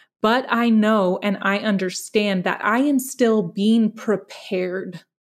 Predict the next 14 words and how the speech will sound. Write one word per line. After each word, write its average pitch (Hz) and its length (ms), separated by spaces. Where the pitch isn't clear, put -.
because 202 680
God's 196 380
not 190 300
done 180 240
with 180 220
me 170 180
yet. - 300
I 196 100
know 175 200
that 175 120
we've 185 140
heard 185 220
that - 160
before. 208 480